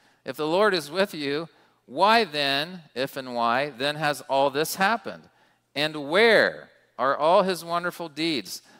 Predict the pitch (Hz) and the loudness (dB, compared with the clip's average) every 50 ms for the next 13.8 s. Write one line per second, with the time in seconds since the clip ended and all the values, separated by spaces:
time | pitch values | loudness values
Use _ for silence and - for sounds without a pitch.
0 | _ _ - 147 160 180 196 196 - 202 247 277 285 269 - - - 139 127 131 | _ _ 0 2 4 4 2 2 2 0 0 0 0 0 -2 0 0 0 -2 -2
1 | - - 143 139 151 185 226 214 - - - _ _ _ _ _ _ _ - 127 | -4 -6 -4 -4 -4 -4 -4 -6 -10 -10 -12 _ _ _ _ _ _ _ -10 -10
2 | 135 - - 202 202 226 220 202 - - - 175 147 135 139 147 147 - - - | -10 -6 -2 -2 0 0 0 -2 -4 -6 -8 -6 -4 0 0 0 0 0 -2 0
3 | 202 202 196 170 151 139 143 160 165 _ _ _ _ _ _ _ _ - 131 117 | 0 0 0 0 -2 -4 -6 -12 -18 _ _ _ _ _ _ _ _ -6 -6 -4
4 | 117 127 139 139 139 139 - 143 131 127 131 131 139 139 131 117 117 127 127 131 | -2 0 0 0 0 0 -4 -6 -6 -2 0 2 2 2 0 0 -2 -2 -2 -2
5 | 131 131 123 - - 139 131 - - 143 131 123 123 127 139 127 135 175 196 185 | -4 -6 -6 -4 -4 -4 -4 -4 -6 -10 -8 -6 -6 -6 -6 -6 -4 -4 -4 -6
6 | - _ _ _ _ _ _ _ _ _ _ _ _ _ _ _ _ _ - 165 | -8 _ _ _ _ _ _ _ _ _ _ _ _ _ _ _ _ _ -2 0
7 | 180 185 170 190 247 302 349 349 330 311 269 233 208 208 196 185 165 165 208 247 | 2 2 2 2 2 4 4 2 4 4 2 4 6 6 6 6 6 2 -2 -2
8 | 269 247 180 185 175 175 - 196 175 185 208 254 311 320 294 311 277 240 208 - | -4 -2 0 0 0 0 -2 -2 0 2 2 2 0 -2 0 0 2 2 2 2
9 | 220 226 240 262 220 - - 233 202 190 202 208 233 294 339 339 - - _ _ | 0 0 0 0 0 -2 -2 -2 -2 0 0 0 0 0 -2 -6 -10 -16 _ _
10 | _ _ _ _ 247 339 - - 415 392 370 359 320 294 285 254 208 196 208 214 | _ _ _ _ -2 -2 4 6 6 6 6 4 2 2 4 4 4 4 4 2
11 | 208 208 202 196 - - - 220 196 190 175 - 196 185 190 196 196 - 247 107 | 0 -2 -4 -4 -4 -2 -4 -2 -2 -2 -4 -2 0 0 2 2 0 -2 -6 -12
12 | - 160 - _ _ _ _ _ _ _ _ _ _ _ _ _ _ _ _ _ | -14 -14 -20 _ _ _ _ _ _ _ _ _ _ _ _ _ _ _ _ _
13 | _ _ _ _ _ _ _ _ _ _ _ _ - 156 156 | _ _ _ _ _ _ _ _ _ _ _ _ -4 -4 -4